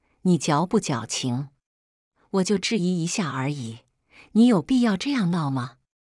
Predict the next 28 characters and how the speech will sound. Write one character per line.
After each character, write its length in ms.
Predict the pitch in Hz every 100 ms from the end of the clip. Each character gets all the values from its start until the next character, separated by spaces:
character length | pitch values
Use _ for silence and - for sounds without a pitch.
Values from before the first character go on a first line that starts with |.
| _ _ _ _
你 140 | 220 196
闭 240 | 302 320
嘴！” 460 | - 143 127 131 _ _ _ _ _ _ _ -
女 180 | 185 165
生 240 | 233 233
哭 280 | - 311 302
了， 280 | 226 - _ _ _ _ - -
而 180 | 214
我 160 | 254 180
朝 280 | - 190 262
沈 260 | - 147
狼 220 | 131 139 233
使 200 | - 143
了 120 | 135
个 100 | 170
眼 300 | 147 117 123
神。 400 | - 120 135 - _ _ _ _ _ _ _
他 140 | - 190
会 260 | - 196
意 160 | 175 160
的 100 | 135
勾 240 | 185 185
唇 460 | 175 139 120 135 139 _ _ _
：“工 220 | - 208
作 180 | 202 185
人 220 | 139 139
员 300 | 151 131 117
呢？” 160 | 147